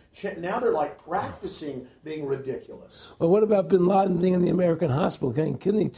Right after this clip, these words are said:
Speaker 2: getting kidney help?
Speaker 1: Yeah.
Speaker 2: Right? In the American hospital,
Speaker 1: Yeah.
Speaker 2: right? They, they could, if they wanted Osama bin Laden, they could have gotten him.
Speaker 1: Oh, yeah.
Speaker 2: He was right in the American ho-, after the coal.
Speaker 1: Well, every time our troops really would keep catching Taliban leaders,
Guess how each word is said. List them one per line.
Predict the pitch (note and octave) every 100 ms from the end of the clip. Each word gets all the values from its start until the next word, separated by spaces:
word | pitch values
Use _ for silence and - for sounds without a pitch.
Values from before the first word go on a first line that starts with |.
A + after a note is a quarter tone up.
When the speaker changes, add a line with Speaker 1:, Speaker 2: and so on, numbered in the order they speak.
| - - - -
Speaker 2:
getting | E3 D3+
kidney | C3 A3 A3 C#3
help? | A#2+ A2+ A2+ F2 - - -
Speaker 1:
Yeah. | C3+ D#3+ -
Speaker 2:
Right? | D#3+ D3 E3 G#3
In | D3+
the | D3
American | E3 E3 C#3
hospital, | C3 F#3+ F#3 - - C#3 F#3 _ _ _ _ _
Speaker 1:
Yeah. | B2
Speaker 2:
right? | C#3+ D#3 G#3 - - _ _ _ _ -
They, | A#2+ A3+
they | G3 D4+
could, | C#4
if | F3+
they | G3+ F3+
wanted | D#3+ D3 D3
Osama | D3+ C3+ - C#3 B2
bin | A#2+
Laden, | A#2 A2
they | A#2 A#2
could | A#2
have | G#2
gotten | G#2 G2 -
him. | B2 G3+ D#3+ _ -
Speaker 1:
Oh, | D#3 A2
yeah. | G#2 G2+ F#2 -
Speaker 2:
He |
was | D#3 C3+
right | C#3+
in | G#3
the |
American | G#3 G#3+ G3+
ho-, | F3
after | - G#3 - D#3+
the |
coal. | C3 - G3 G3+ D3 G#3+ - -
Speaker 1:
Well, | D3
every | G#3 F#3
time | F3+ F#3
our | D3+ C3+
troops | E3+ E3+ - -
really | C3+ D3+ C3+
would | B2+ A#2
keep | D3 D#3 D#3 _ -
catching | D3+ D3 A#2+
Taliban | C3 C3+ B2 A#2+ A#2
leaders, | C#3 E3 A#2 -